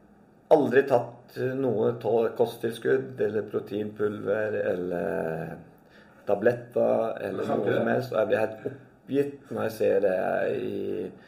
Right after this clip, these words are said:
Speaker 1: folk går rundt med proteinshakes og sånne ting. Det er totalt unødvendig. Hvis du spiser normal norsk husmannskost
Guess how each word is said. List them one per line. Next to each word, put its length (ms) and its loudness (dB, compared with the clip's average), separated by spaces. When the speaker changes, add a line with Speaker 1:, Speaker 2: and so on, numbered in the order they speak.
Speaker 1:
folk 240 0
går 120 4
rundt 220 2
med 220 0
proteinshakes 840 -4
og 100 -6
sånne 220 -12
ting. 180 -12
Det 80 -6
er 160 -12
totalt 840 -4
unødvendig. 500 -8
Hvis 160 -20
du 80 -12
spiser 800 2
normal 600 12
norsk 340 6
husmannskost 840 4